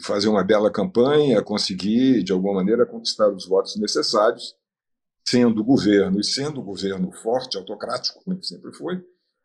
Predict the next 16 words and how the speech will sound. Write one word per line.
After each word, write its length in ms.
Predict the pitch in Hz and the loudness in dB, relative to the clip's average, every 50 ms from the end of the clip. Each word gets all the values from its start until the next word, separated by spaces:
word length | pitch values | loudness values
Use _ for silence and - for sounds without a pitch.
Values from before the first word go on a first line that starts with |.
| _ - | _ 0
ah, 580 | 120 117 113 113 110 107 107 104 104 95 90 - _ _ _ _ _ _ _ _ _ _ _ _ _ _ | 4 4 6 6 6 4 2 0 -2 -6 -6 -10 _ _ _ _ _ _ _ _ _ _ _ _ _ _
supostamente 1000 | - 147 131 - 110 110 104 - - - 113 107 104 113 120 120 - - - 143 - - - | -4 -4 -2 2 2 2 2 0 -4 -6 -4 -4 -2 -2 -4 -4 -6 -8 -8 -10 -12 -14 -14
a, 300 | - 101 95 101 98 - _ _ _ _ _ _ _ _ | -14 -12 -12 -12 -16 -18 _ _ _ _ _ _ _ _
a 140 | - 104 101 | -8 -8 -8
facilidade 640 | - - 110 101 - 110 101 95 92 101 101 110 - | -8 -10 -8 -8 -6 -6 -6 -6 -6 -6 -6 -6 -6
seria 320 | - - 117 110 113 135 | -6 -4 0 2 2 4
grande. 480 | 151 127 120 123 113 92 - - - _ _ _ _ _ _ _ | 4 4 4 4 4 2 0 -6 -12 _ _ _ _ _ _ _
Mas 120 | - - - | -8 -2 -2
não, 240 | 160 151 143 - - - _ _ _ - | -2 -2 -2 -10 -16 -20 _ _ _ 0
ele 160 | 110 127 139 | 2 2 4
não 160 | 175 208 190 | 2 0 -2
fez 420 | 185 - 123 147 143 101 90 - | 2 2 2 2 2 0 0 -4
absolutamente 760 | - 98 - - - 98 92 92 98 95 95 98 95 - 92 107 | -6 -8 -14 -16 -16 -16 -14 -10 -4 -4 -4 -4 -4 -8 -12 -10
isso, 140 | 127 - - | -12 -12 -14
pelo 160 | - 143 156 | -14 -14 -10
contrário 580 | - 127 101 92 101 90 92 98 117 - - | -8 -8 -8 -8 -8 -8 -8 -8 -8 -10 -14